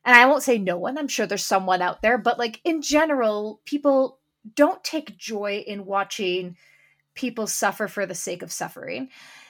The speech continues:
Um, I'd like to think that people don't take that enjoyment. Um, and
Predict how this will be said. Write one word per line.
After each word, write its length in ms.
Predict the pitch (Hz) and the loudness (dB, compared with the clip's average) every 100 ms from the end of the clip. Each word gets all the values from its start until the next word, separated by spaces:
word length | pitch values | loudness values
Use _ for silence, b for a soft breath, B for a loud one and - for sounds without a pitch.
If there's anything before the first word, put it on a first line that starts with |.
| B B | B B
Um, 600 | 220 214 190 180 175 - | 2 4 4 4 0 -4
I'd 160 | 202 190 | -6 -2
like 180 | 175 175 | -4 -6
to 80 | |
think 220 | 196 196 175 | -8 -6 -6
that 140 | 170 | -8
people 220 | 202 185 | -8 -10
don't 160 | 185 214 | -10 -12
take 180 | 202 - | -14 -10
that 160 | 180 | -10
enjoyment. 540 | 190 190 190 175 175 b b b b | -10 -10 -10 -8 -12 b b b b
Um, 640 | 220 214 196 196 190 185 202 _ _ _ _ _ _ _ _ - | -4 0 2 2 0 -4 -14 _ _ _ _ _ _ _ _ -4
and 380 | 254 247 233 | 0 2 0